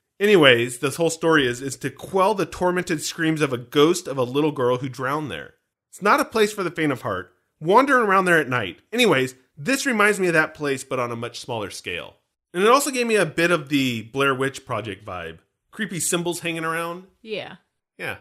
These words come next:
Speaker 1: I don't wanna see that if I'm in the forest or the jungle.
Speaker 2: No, not at all.
Speaker 1: Nor do I wanna hear drums.
Speaker 2: No,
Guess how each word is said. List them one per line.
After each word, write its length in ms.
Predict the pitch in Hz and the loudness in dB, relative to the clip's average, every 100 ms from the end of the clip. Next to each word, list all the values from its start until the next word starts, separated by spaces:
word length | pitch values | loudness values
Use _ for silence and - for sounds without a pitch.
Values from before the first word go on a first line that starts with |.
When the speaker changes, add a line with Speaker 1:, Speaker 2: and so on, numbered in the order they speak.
| _ | _
Speaker 1:
I 60 | - | -12
don't 80 | 175 | -8
wanna 120 | 160 | -6
see 180 | - 127 | -6 -8
that 180 | 110 90 | -6 -8
if 100 | - | -10
I'm 140 | 98 | -12
in 60 | 92 | -12
the 80 | 85 | -14
forest 440 | - 92 82 - - | -14 -12 -12 -14 -16
or 60 | |
the 80 | 92 | -16
jungle. 480 | 90 85 82 80 _ _ _ _ | -14 -16 -16 -20 _ _ _ _
Speaker 2:
No, 280 | 233 214 190 | -6 -6 -6
not 260 | 214 214 | -6 -6
at 140 | 196 196 | -8 -8
all. 380 | 196 190 - _ | -8 -8 -16 _
Speaker 1:
Nor 600 | 151 147 151 151 156 156 | -6 -4 -2 -2 0 0
do 100 | 156 | 0
I 80 | 147 | -2
wanna 200 | 147 143 | -4 -4
hear 140 | 151 | -6
drums. 540 | 131 120 107 80 - - _ | -6 -6 -6 -8 -16 -20 _
Speaker 2:
No, 200 | 220 214 | -10 -10